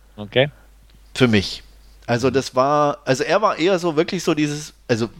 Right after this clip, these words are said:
Speaker 2: wie gesagt, ich kann immer nur von mir ausgehen, so dieses, auch ein bisschen
Speaker 1: Mhm.
Speaker 2: so das nette Anhängsel von ihr und, ähm,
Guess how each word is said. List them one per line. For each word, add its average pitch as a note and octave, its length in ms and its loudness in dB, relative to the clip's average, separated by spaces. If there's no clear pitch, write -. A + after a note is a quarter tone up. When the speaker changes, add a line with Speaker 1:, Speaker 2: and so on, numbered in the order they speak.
Speaker 2:
wie A#2+ 100 -8
gesagt, F3+ 220 0
ich - 100 -8
kann B2+ 140 2
immer C3+ 180 0
nur C3+ 120 0
von B2+ 160 -6
mir C#3 240 0
ausgehen, E3+ 440 -2
so C3+ 160 4
dieses, C#3 440 0
auch A#2+ 180 2
ein C3 80 -6
bisschen C#3+ 340 2
Speaker 1:
Mhm. - 20 -2
Speaker 2:
so D3 140 2
das - 180 -2
nette C#3 320 0
Anhängsel D3+ 500 0
von A#2+ 240 -4
ihr D3+ 460 -2
und, C#3 360 -2
ähm, B2+ 300 2